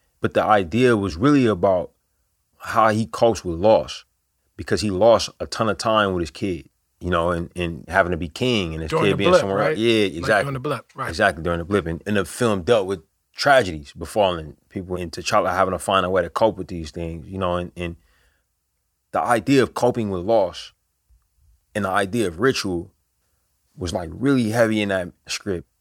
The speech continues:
Speaker 1: you know.
Speaker 2: Mm.
Speaker 1: And in that script, Shuri was kidnapped by Namor,
Speaker 2: Mm-hmm.
Speaker 1: you know, and, and so that idea of Shuri spending time in Talokan,
Speaker 2: Mm-hmm.
Speaker 1: there were elements of all those things in that draft. Um,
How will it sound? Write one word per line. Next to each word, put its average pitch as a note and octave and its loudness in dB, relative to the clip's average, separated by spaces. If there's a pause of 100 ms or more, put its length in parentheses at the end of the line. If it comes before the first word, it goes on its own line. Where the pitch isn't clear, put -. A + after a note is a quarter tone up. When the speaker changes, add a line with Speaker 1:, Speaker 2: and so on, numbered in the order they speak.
(220)
Speaker 1:
you G#2+ -10
know. F2+ -2
Speaker 2:
Mm. A#2+ -10 (360)
Speaker 1:
And G2 0
in G2+ 0
that F#2+ 2
script, - 0
Shuri G#2+ 0
was F2 -4
kidnapped C3 0
by F2 -2
Namor, F2 -4
Speaker 2:
Mm-hmm. B2+ -14
Speaker 1:
you F#2+ -8
know, F2 2
and, F2 -2
and F#2 -10
so - 2
that F#2+ 6
idea F#2 0
of D#2 -10 (140)
Shuri G#2+ 0
spending F#2+ -2
time F#2+ 0
in E2+ -6 (560)
Talokan, G2 2
Speaker 2:
Mm-hmm. A#2+ -10 (220)
Speaker 1:
there G#2 0
were G#2 4
elements A2+ 4
of F#2 -2
all F#2+ 6
those F2 0
things F2 -2
in F#2+ 0
that E2+ -2
draft. F2 -2 (540)
Um, F2+ -2